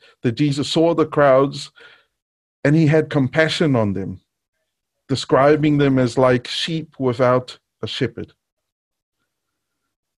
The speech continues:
But the disciples, on the other hand, they seem to take on a very old school Niuean approach to things.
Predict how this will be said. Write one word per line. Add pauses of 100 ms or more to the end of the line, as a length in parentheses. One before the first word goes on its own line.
(580)
But
the
disciples,
on
the
other
hand,
they
seem
to
take
on
a
very
old
school
Niuean
approach
to
things.